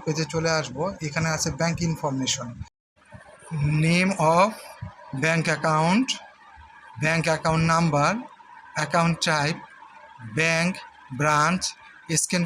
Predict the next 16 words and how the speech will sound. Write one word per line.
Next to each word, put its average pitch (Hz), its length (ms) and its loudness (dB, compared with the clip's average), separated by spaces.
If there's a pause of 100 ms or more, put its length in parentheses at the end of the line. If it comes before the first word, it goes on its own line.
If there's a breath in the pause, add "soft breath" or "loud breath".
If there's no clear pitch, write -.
copy 170 220 0 (100)
of 143 80 0 (160)
check। 156 160 2 (160)
এটিতে 165 280 -4
আমরা 151 380 4 (400)
আমাদের 156 460 2 (680)
সাপ্লায়ারের 170 640 2
নাম 151 260 4 (1160)
অথবা 151 380 0
সাপ্লায়ারের 165 640 2 (1000)
দোকানের 160 380 0
নাম 151 340 0
বা 143 140 0
বিজনেসের 143 460 -2
নাম 151 280 2
আমরা 147 240 0